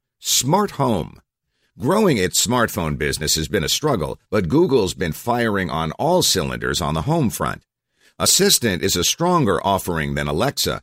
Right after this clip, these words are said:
and hardware like the Home Mini and Hub have been selling briskly. We'll undoubtedly see a lot more tricks out of Assistant this time around, including a bit of focus on A I and machine learning smarts.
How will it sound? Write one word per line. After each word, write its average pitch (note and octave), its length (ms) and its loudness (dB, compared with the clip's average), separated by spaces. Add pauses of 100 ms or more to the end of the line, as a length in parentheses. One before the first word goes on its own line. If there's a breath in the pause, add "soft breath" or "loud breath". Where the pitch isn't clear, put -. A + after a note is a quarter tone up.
(140 soft breath)
and F#2 240 -2
hardware F2 500 0
like E2 240 -2
the D#2 160 -4
Home A#2 340 0
Mini C3 380 0
and D#2+ 220 -2
Hub G2 420 -2
have E2+ 220 0
been A2 120 0
selling D#2 380 -2
briskly. G2 560 -2 (380 soft breath)
We'll B2+ 160 2
undoubtedly F#2 640 0
see F#2+ 180 0
a E2+ 60 0
lot D#2+ 200 0
more C#3+ 220 0
tricks - 400 -4
out D2 160 -2
of C2+ 80 -4
Assistant D#2+ 480 -2
this C#3+ 160 0
time C#2 300 -4
around, A#1 400 -8
including F2 440 -2
a E2 60 -2
bit F2+ 180 2
of E2+ 120 -2
focus F2+ 420 -2
on D2+ 220 -2
A F#2+ 240 0
I F#2 240 -2
and E2+ 280 -2
machine G2 440 0
learning A2+ 340 -2
smarts. - 540 -6